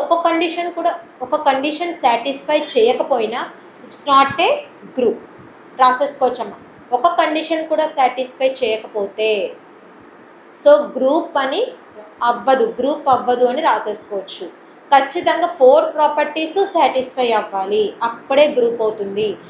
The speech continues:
ఒక్క కండిషన్ సాటిస్ఫై చేయకపోయినా గ్రూప్ కాదు. ఓకేనమ్మా? When above properties are satisfied, then G is said to be a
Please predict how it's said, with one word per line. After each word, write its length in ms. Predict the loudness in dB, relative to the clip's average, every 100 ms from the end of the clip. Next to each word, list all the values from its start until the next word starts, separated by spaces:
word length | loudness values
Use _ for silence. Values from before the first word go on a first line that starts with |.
| -20 2 2
ఒక్క 220 | 2 0 2 2
కండిషన్ 540 | 2 0 -2 -4 -6 0
సాటిస్ఫై 520 | 0 0 -4 -2 -4 -4 -2
చేయకపోయినా 680 | -2 -2 -6 -6 -8 -10 -14 -16 -20 -20 -10
గ్రూప్ 440 | 2 4 2 0 2 2 0 -14 -10
కాదు. 460 | -8 -8 -10 -10 -10 -10 -16 -18 -8
ఓకేనమ్మా? 400 | -2 0 0 -4 -10 0
When 160 | 2 2 2 2
above 260 | 6 6 6 4
properties 500 | 4 2 0 -6 0
are 100 | 0 2
satisfied, 640 | -2 0 -6 -2 2 2 0 -8 -20 -6
then 160 | -2 -2 0
G 120 | 0 2 0
is 80 | 0
said 160 | -2 0 0
to 60 | 2
be 60 | 4
a 40 | 4